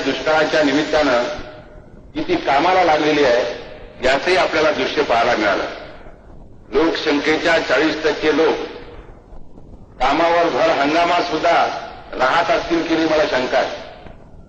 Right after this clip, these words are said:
परंतु ज्यावेळेला शेतीमध्ये विशेष कधी कामं नसायची त्यावेळेला सुद्धा इतक्या लोकांना काम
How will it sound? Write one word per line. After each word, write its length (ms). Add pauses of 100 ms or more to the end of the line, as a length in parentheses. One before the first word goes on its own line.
(500)
परंतु 360 (1300)
ज्यावेळेला 500
शेतीमध्ये 540
विशेष 360
कधी 280
कामं 320
नसायची 460 (100)
त्यावेळेला 420
सुद्धा 400 (920)
इतक्या 320
लोकांना 440
काम 400